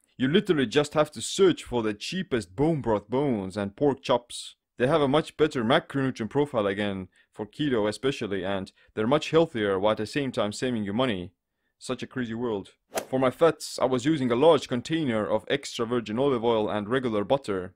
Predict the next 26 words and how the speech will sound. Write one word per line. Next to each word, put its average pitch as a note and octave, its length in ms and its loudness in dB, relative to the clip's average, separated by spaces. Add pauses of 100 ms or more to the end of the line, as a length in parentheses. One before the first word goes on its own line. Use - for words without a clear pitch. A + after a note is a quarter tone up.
(100)
Honestly, A#2 560 0 (400)
those C#3 240 2
are C3 60 2
the A#2+ 100 0
only D3+ 340 2
extra B2 360 -2
fat C#3+ 260 2
sources G#2+ 420 -4
you G#2+ 140 -6
need, A#2+ 480 -2
and F#2+ 400 -8
you A2 80 -10
don't B2+ 240 0
need A#2+ 160 -2
any B2 140 0
fancy C3+ 420 -4
black A#2+ 300 0
seed A2+ 260 -6
oil G#2+ 300 0
or G2 180 2
avocado A2+ 540 2
oil G2+ 360 2
or F#2+ 120 -2
something A2 300 -8
like F#2+ 100 -10
that. - 340 -6